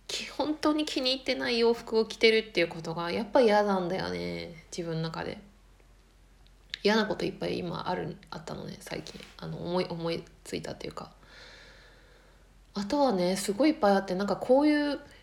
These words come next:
タオルを全部もう新しいものにしたいとかさ、あとバスタオル、バスタオル、ハンドタオル系。ハンドタオルとかも十年ぐらいの前のやつで、なんか、あの、柄とかも全然気に入ってなかったりとか、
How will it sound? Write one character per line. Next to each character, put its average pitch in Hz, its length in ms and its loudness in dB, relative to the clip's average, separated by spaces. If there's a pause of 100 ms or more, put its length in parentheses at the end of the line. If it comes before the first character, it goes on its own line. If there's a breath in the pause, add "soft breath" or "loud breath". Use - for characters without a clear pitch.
(340 loud breath)
タ 339 200 0
オ 381 120 8
ル 262 140 8
を 190 80 8
全 247 300 6
部 196 140 4
も 185 380 6
う 180 40 6
新 226 280 4
し 247 160 2
い 254 40 4
も 202 140 4
の 165 80 2
に 160 120 -2
し 160 100 0
た 185 120 -2
い 170 80 -2
と 165 80 -8
か - 140 -12
さ、 165 320 -10
あ 190 140 -4
と 196 100 -6
バ 170 160 -4
ス - 160 -6
タ 262 140 2
オ 185 80 2
ル、 - 260 -4
バ 190 140 -4
ス - 80 -8
タ 254 160 2
オ 220 40 4
ル、 175 80 6
ハ 190 200 -4
ン 202 100 2
ド 196 100 0
タ 190 140 -6
オ 185 80 0
ル 175 120 -2
系。 - 360 -10 (1000 soft breath)
ハ 233 60 -2
ン 269 80 0
ド 277 80 0
タ 269 180 0
オ 226 60 6
ル - 80 4
と - 100 -2
か 127 100 -6
も 160 140 -4
十 190 220 2
年 240 160 2
ぐ 233 80 2
ら 185 80 4
い 160 180 -2
の 165 120 -6
前 165 200 -4
の 160 80 -2
や - 80 -2
つ - 160 -10
で、 165 140 0
な 180 100 -4
ん 180 80 -8
か、 156 240 -8 (960 loud breath)
あ 175 180 -6
の、 165 360 -6
柄 190 260 2
と 262 80 -2
か - 100 -2
も 170 120 0
全 180 180 -2
然 208 220 0
気 - 120 -6
に 202 100 2
入 202 40 -2
っ - 0 -
て 202 100 0
な 196 120 -4
か 185 80 -6
っ - 80 -12
た 156 100 -4
り - 120 -4
と 170 120 -8
か、 160 320 -4